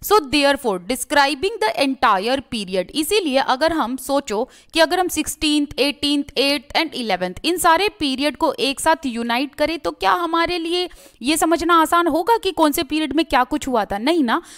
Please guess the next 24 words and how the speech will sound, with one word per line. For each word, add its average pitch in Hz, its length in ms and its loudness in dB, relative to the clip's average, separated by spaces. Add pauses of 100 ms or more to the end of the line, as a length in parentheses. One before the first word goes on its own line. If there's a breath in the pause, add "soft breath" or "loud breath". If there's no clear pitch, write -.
(160 loud breath)
तो 403 80 6
जो 403 160 4 (100)
डिफरेंट 359 460 -4
पीरियड्स 269 420 0
हैं 277 80 2
उनको 269 420 2
हमें 277 260 2
अलग 208 400 -2
से 370 180 -2 (180)
पढ़ना 196 340 2
होता 208 440 -2
है। 160 220 -10 (280 soft breath)
जैसे 262 340 0
कि 320 200 -4 (260 loud breath)
अभी 277 200 0
हमने 349 300 -2
ऊपर 294 480 -2
क्या 359 220 0
जाना? 285 340 0 (100)
ऊपर 302 320 2
हमने 285 380 0 (500)
एंशिएंट 311 680 0 (240)
and 302 280 0
medieval 247 600 -2